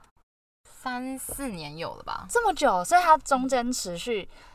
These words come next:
Speaker 2: 他自己有对象吗？
Speaker 1: 没有。
Speaker 2: 哦，
Speaker 1: 但我，
Speaker 2: 就是没有对象。
Speaker 1: 我有对象的时候，我，我很有，我很善良，我跟他说我有对象，你就不要再找我了。
Speaker 2: 哦，
Speaker 1: 对。
Speaker 2: 所以你分手之后就马上要跟他联络，这样，缺东西就打给他。
Speaker 1: <laughs> 我，我跟你讲，我跟他的模式就是，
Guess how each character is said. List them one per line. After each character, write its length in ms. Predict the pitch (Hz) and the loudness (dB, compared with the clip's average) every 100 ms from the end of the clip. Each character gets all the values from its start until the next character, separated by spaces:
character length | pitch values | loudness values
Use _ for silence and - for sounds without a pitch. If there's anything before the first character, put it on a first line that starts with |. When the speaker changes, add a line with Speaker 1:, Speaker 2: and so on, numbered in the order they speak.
| - | -2
Speaker 2:
他 120 | 294 | 0
自 120 | 285 | 0
己 60 | 208 | -2
有 120 | 151 | -2
对 160 | 170 | -4
象 220 | 151 160 151 | -4 -6 -8
吗？ 280 | 170 185 185 | -12 -16 -16
Speaker 1:
没 140 | 180 | -16
有。 80 | - | -16
Speaker 2:
哦， 140 | - 208 - | -18 -20 -2
Speaker 1:
但 160 | - | 2
我， 40 | 339 | 4
Speaker 2:
就 140 | 254 | 2
是 60 | 233 | 0
没 80 | |
有 80 | 180 | -2
对 100 | 160 | 0
象。 80 | 294 | 2
Speaker 1:
我 60 | 226 | 2
有 40 | |
对 140 | 220 | 0
象 140 | 214 202 | -2 -4
的 80 | 180 | -4
时 80 | |
候， 80 | 180 | -4
我， 200 | 160 202 | -2 -2
我 80 | - | -2
很 120 | 175 | -2
有， 100 | 202 | -4
我 120 | 190 190 | -4 -4
很 120 | 180 | -2
善 220 | 196 160 | -2 -2
良， 160 | - 170 | -4 -8
我 60 | |
跟 100 | 175 | -2
他 100 | 185 185 | -2 -2
说 100 | 180 | -4
我 80 | |
有 60 | 175 | -6
对 160 | - 156 | -6 -8
象， 160 | 175 | -8
你 60 | 156 | -10
就 80 | 165 | -6
不 80 | 151 | -4
要 80 | |
再 100 | 151 | -4
找 200 | 151 - | -6 -10
我 180 | - 87 | -10 -14
了。 200 | - - _ - - - | -18 -20 _ -20 -20 -12
Speaker 2:
哦， 840 | 190 170 165 175 175 175 175 170 | -4 -2 -2 -2 -4 -4 -4 -4
Speaker 1:
对。 300 | 160 92 98 | -6 -8 -10
Speaker 2:
所 140 | - 269 | 0 2
以 40 | |
你 100 | 294 | 2
分 160 | - 220 | -2 -2
手 140 | 220 | -2
之 80 | 170 | -4
后 40 | 170 | -6
就 100 | 196 | -6
马 120 | 147 | -6
上 160 | 170 | -6
要 60 | 160 | -8
跟 100 | 147 | -8
他 80 | 143 | -10
联 180 | 139 147 | -10 -12
络， 180 | 143 | -14
这 80 | 143 | -14
样， 180 | 147 175 - _ _ _ _ | -16 -18 -20 _ _ _ _
缺 200 | - 226 | -8 -4
东 180 | 233 220 | -2 -4
西 100 | 220 | -6
就 100 | 190 | -6
打 140 | 185 143 | -6 -6
给 120 | 143 | -6
他。 180 | 160 156 - 370 415 294 247 254 220 | -4 -4 2 10 12 12 10 6 2
Speaker 1:
<laughs> 760 | 214 165 - - - - - | -2 -8 -10 -14 -18 -20 -12
我， 160 | - 220 | -6 -4
我 120 | 220 | -4
跟 80 | 233 | -6
你 80 | 370 | -4
讲， 160 | 359 202 | -4 -4
我 80 | |
跟 140 | 190 220 | -4 0
他 160 | 262 | 0
的 80 | 240 | 0
模 200 | 190 170 | -6 -12
式 160 | 180 220 | -14 -14
就 140 | 202 | -14
是， 380 | 202 208 170 117 | -14 -16 -18 -20